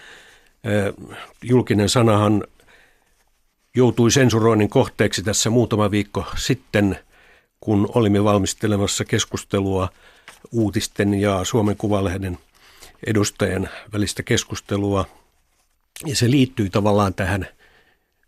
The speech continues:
valtakuviokysymykseen. Me jou-, me joudumme sitten peräytymään tästä, em-, emmekä sitä ohjelmaa tehneet. Ö, siksi olet kirjannut, Jorma Sairanen, tänne minunkin nimeni. Et olet ihan saanut tänne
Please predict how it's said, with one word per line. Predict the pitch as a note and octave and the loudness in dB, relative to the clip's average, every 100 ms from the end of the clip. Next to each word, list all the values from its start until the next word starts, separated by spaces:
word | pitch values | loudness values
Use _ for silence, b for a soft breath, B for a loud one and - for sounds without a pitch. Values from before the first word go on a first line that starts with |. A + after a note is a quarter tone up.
| - _ - A2 | -20 _ -8 0
valtakuviokysymykseen. | A2 F2+ - - G2 F#2+ - G2+ G#2 F#2 F2 - G2+ F2+ F2+ | 0 0 -4 -2 0 0 -2 -4 -2 -4 -4 -4 -4 -4 -4
Me | F#2 | -6
jou-, | F#2 F#2 - | -6 -8 -10
me | G#2 | -10
joudumme | F#2+ F#2 G2+ | -8 -4 -4
sitten | G#2 - | -4 -4
peräytymään | G2 G2+ F2+ - F#2+ F#2 | -4 -2 -2 -4 -6 -6
tästä, | F#2 F#2 - | -8 -10 -8
em-, | F#2+ G2 F#2 | -6 -6 -8
emmekä | - - G2 | -10 -10 -10
sitä | - - G2+ | -10 -6 -4
ohjelmaa | F#2+ F#2+ F#2+ F2+ - | -2 -4 -6 -8 -4
tehneet. | G#2+ E2+ F2+ E2+ - B B B B B2 | -2 -2 -6 -10 -14 B B B B -6
Ö, | G#2+ G#2+ - - | -2 -4 -6 -4
siksi | - C3 - | -2 0 2
olet | A#2 G#2+ - | 2 2 0
kirjannut, | - A2+ G#2+ G2+ - | 0 2 4 2 2
Jorma | G#2+ G#2 | 2 2
Sairanen, | G#2 G#2 G2+ G2+ F#2+ | 2 2 2 0 0
tänne | A2+ G#2+ G#2+ - | 0 2 0 -2
minunkin | A#2+ G#2+ G2 F#2+ | 0 0 0 -2
nimeni. | F#2 F#2+ G2 F2+ _ b b b b b b _ _ _ - - - _ _ _ - | -2 0 0 -2 _ b b b b b b _ _ _ -14 -14 -18 _ _ _ -10
Et | B2 A2+ | -8 -2
olet | A#2 A2+ - | 0 0 0
ihan | C#3 C#3+ | 2 2
saanut | A#2+ A#2 G#2+ - | 4 2 2 2
tänne | A2+ | 0